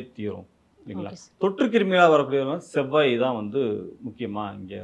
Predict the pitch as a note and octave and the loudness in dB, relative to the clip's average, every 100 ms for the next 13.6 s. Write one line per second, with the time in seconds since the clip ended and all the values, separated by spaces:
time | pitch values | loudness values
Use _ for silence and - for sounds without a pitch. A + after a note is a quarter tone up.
0 | F#2 G2+ F#2+ F#2+ F#2 F#2 G2 _ _ _ | -12 -12 -12 -16 -20 -20 -20 _ _ _
1 | - C#3 D3 D3 D3 D3+ D3+ C#3+ D3 D3 | -4 0 2 2 4 2 2 -2 -2 0
2 | D#3+ E3+ E3 E3 E3 F3 D3 C#3 C#3 B2 | 2 2 2 -2 0 2 2 4 4 2
3 | A2 G#2+ - - _ C3+ E3 E3+ D#3+ D#3+ | -2 -6 -10 -20 _ 0 2 4 4 4
4 | D#3+ C3 B2 C3 A#2 A#2 A#2 A#2 A#2+ A#2 | 4 0 0 -2 2 0 2 -4 -2 -6
5 | A2 G#2 G2+ F#2+ A2 _ _ _ C#3 C3+ | -6 -6 -8 -12 -16 _ _ _ -6 -2
6 | C#3 C#3 F#3 G#3 G#3+ D3 C3+ A#2 A#2+ C#3+ | -2 -2 2 2 4 2 4 2 0 -2
7 | D#3+ F3+ E3+ D3 D3+ F3 - F3 - G#3 | 2 2 2 2 0 -4 -2 -4 -2 -4
8 | - D#3+ C#3+ B2 A#2 A2 B2+ D#3 D#3 E3 | -2 -2 0 -2 -2 -4 -4 -4 -6 -6
9 | A#2 G2+ A2 G2 - _ _ _ _ G#3+ | -8 -4 -4 -6 -14 _ _ _ _ -10
10 | C3 C3 C3 D#3+ D#3+ E3+ F#3+ F#3 G#3 G#3 | -6 -4 -4 -2 2 4 4 2 2 -2
11 | - _ _ - D3 E3 C3+ C#3 F3+ F3 | -12 _ _ 2 4 4 6 6 6 4
12 | D#3 C3 C3+ B2 D3+ F3 C3+ B2 B2+ A2 | 2 0 -2 0 0 0 4 4 4 2
13 | G#2 G#2+ - _ - C3 | 0 -10 -12 _ -4 0